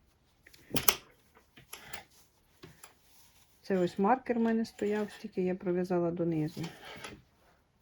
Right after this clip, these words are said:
Так. Далі наступний процес. В середу випали в нас кубики три і два. Три — це в мене рукавиці, і два —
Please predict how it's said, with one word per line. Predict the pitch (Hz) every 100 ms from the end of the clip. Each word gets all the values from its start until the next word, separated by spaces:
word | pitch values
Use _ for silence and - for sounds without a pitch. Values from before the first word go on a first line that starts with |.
| _ _ _ _ _ - - - - - _ _ _ _ -
Так. | 233 277 - - - - - - - _ _ - _ _ _ _ _ - - - - - - -
Далі | 208 226 247 220
наступний | 214 208 - 262 - 220
процес. | 214 214 208 - 226 226 220 - - - - _ _ _ _ _ _ _ _ _ _ - - - - _
В |
середу | - - 233 233 208 208
випали | 202 214 226 202 202
в | 202
нас | 202 202
кубики | - 202 202 196 202
три | - 214 240
і | 208
два. | 190 196 165 165 175 -
Три — | 202 226 214 -
це | - 190
в |
мене | 190 180
рукавиці, | 180 180 175 175 247 285 - 233
і | - 190
два — | 190 202 240 262